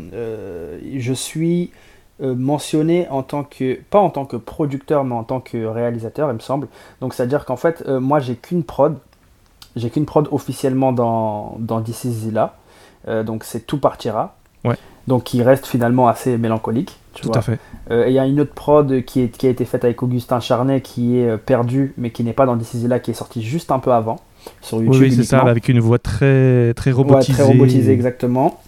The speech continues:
Speaker 1: Et, euh, et, euh, donc ça veut dire que, euh, bah, pour le coup, euh, euh, j'étais pas vraiment sorti de mon, de,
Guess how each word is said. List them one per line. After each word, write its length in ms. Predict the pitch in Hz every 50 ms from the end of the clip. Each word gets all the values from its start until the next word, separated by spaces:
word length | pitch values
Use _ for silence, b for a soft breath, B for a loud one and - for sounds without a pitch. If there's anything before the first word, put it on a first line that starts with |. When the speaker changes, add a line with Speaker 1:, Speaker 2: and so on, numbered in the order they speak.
| -
Speaker 1:
Et, 200 | - 147 139 139 135
euh, 720 | 131 131 131 131 131 131 131 131 131 131 135 135 135 135 123
et, 200 | - 143 143 143
euh, 400 | 143 139 143 143 143 143 143 139
donc 200 | 139 143 156 156
ça 120 | - 170 165
veut 100 | 165 165
dire 240 | 156 175 185 180 -
que, 140 | - 165
euh, 400 | 170 170 165 156 151 143 139 139
bah, 340 | 131 135 139 139 143 143 B B B B B B B -
pour 180 | - 139 151
le 100 | 156 160
coup, 320 | 151 - - 208 220 214 196
euh, 40 |
euh, 920 | 165 151 139 139 135 131 131 131 131 120 117 131 131 131 131 127 131 127 117
j'étais 760 | 131 117 113 110 113 120 117 117 120 127 147 135 - - 160
pas 140 | 139 175 170
vraiment 260 | 170 170 170 160 151
sorti 440 | 135 - - - - - - - -
de 180 | 147 131 131 131
mon, 460 | 127 123 123 123 123 123 123 120 120
de, 160 | 117 113 123